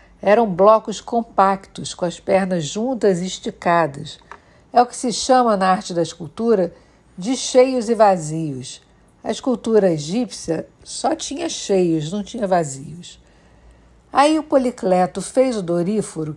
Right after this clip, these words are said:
que é um lançador de disco jovem, com o corpo nu, como os atletas gregos disputavam jogos, e ele tinha um disco numa das mãos e uma lança no ombro.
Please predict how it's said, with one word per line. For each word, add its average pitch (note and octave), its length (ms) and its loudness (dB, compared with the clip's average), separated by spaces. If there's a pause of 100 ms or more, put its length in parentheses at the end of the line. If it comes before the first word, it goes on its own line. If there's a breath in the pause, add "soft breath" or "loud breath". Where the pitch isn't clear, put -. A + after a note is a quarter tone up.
(100)
que - 120 -2
é C4 60 4
um C4 100 0
lançador F3 580 0
de D#3+ 120 -6
disco D#3+ 500 -10
jovem, D#3 640 2 (420 loud breath)
com B3 180 2
o G3 40 -4
corpo E3 420 -2
nu, G3 300 0
como E3 260 -4
os D#3+ 100 -4
atletas E3+ 600 -2
gregos D#3 460 -2
disputavam D#3 800 0
jogos, D#3+ 580 0 (680 soft breath)
e C#4 120 -2
ele D#4 160 2
tinha C#4 260 -6
um B3+ 160 -2
disco A#3+ 480 -4
numa G#3+ 220 0
das E3+ 240 -2
mãos G3 520 -2
e G#3 100 -6
uma B3+ 220 2
lança A#3+ 580 0
no B3 140 0
ombro. F#3+ 500 0